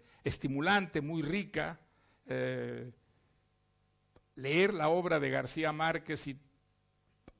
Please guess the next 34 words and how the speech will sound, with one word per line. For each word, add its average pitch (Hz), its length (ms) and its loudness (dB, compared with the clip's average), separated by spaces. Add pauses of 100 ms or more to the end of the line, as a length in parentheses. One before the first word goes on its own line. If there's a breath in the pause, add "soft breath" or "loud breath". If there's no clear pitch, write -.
(840)
tener 160 340 0
que 165 100 0
hacer 180 240 0
el 160 120 -2
esfuerzo 185 1000 -2 (340 soft breath)
de 139 160 0
racionalizarla 151 1200 0
para 139 220 -2
poder 151 240 0
explicársela 147 1040 -2 (420 soft breath)
a, 131 240 -4
a 135 200 -6
unos 156 320 -4
estudiantes 156 720 -2 (260 soft breath)
que 143 100 0
además 160 320 0
habían 156 320 0
leído 156 320 0
la 131 140 2
obra 151 200 0
de 123 100 0
García 127 300 -4
Márquez 151 300 -6
con 120 160 -12
el 120 80 -6
mismo 139 240 -4
entusiasmo 127 580 -6
que 123 120 -8
yo. 175 300 -2 (240 loud breath)
Fue 196 100 0
una 208 60 4
experiencia 165 500 2
muy 185 200 -2
bonita 220 560 0